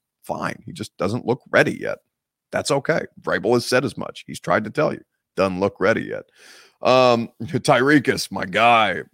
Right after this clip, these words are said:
Uh, I love Tyre-, Tyreekis is one of my favorite people on Titans Facebook.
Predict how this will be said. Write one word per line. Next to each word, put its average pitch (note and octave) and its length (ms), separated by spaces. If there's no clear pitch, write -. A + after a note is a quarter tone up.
Uh, A#2 60
I G2+ 200
love G2 280
Tyre-, - 300
Tyreekis C3 500
is G2 80
one G2+ 180
of G2 60
my F#2 160
favorite F2 380
people - 300
on C2 100
Titans - 360
Facebook. - 360